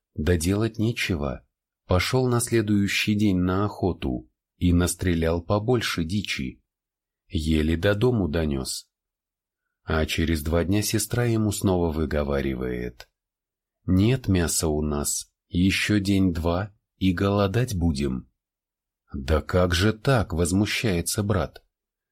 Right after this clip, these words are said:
«Куда же мясо девается?» А сестра глаза отводит и говорит, что не знает. Понял брат, что дело нечисто,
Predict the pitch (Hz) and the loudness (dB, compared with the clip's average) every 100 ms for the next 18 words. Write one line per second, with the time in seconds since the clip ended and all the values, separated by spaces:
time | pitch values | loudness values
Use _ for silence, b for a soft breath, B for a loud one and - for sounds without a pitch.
0 | _ - 104 123 139 117 98 120 117 - | _ 0 2 4 4 4 2 2 2 0
1 | 78 101 107 85 69 - - - - _ | 0 0 0 0 -2 -4 -6 -8 -12 _
2 | _ _ _ _ _ _ - 73 - 80 | _ _ _ _ _ _ -4 -2 0 -2
3 | - 82 73 80 76 80 78 - 80 107 | -2 -2 0 0 0 0 0 -2 -2 -2
4 | 104 - - 95 98 92 107 123 - - | -4 -6 -4 -2 0 0 -2 -2 -6 -4
5 | 87 82 69 71 71 67 64 - - _ | -2 0 -2 -4 -4 -6 -8 -12 -20 _
6 | _ _ _ _ _ _ _ _ _ _ | _ _ _ _ _ _ _ _ _ _
7 | - 85 107 113 107 95 95 - - 98 | 0 2 4 2 2 0 0 -2 -2 0
8 | 92 98 82 82 98 - - - - 62 | 2 2 2 2 0 0 -4 -4 -6 -10
9 | - | -10